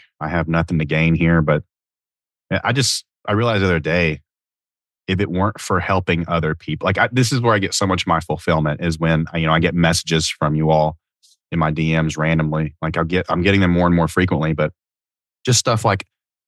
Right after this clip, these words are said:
"Using only the advice you put out in your videos, I'm down twenty-four pounds. Only following your podcast, I'm down fifty pounds," right?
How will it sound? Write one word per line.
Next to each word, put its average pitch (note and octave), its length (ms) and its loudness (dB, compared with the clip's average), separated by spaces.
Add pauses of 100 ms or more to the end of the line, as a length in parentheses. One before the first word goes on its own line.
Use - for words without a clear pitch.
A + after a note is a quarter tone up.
"Using B2+ 400 0
only D3 300 2
the D3+ 120 2
advice B2+ 420 2
you A2+ 80 2
put A#2 160 0
out A2 220 2
in G#2 140 -2
your G2 160 0
videos, E2 640 0
I'm F2 200 0
down E2+ 280 0
twenty-four F2+ 420 -2
pounds. - 300 -10 (440)
Only F3+ 300 2
following D#3 460 2
your C3 120 4
podcast, A2 800 -2
I'm F#2 140 0
down F2+ 260 0
fifty F2 320 0
pounds," F2 500 -4 (140)
right? G#2 200 0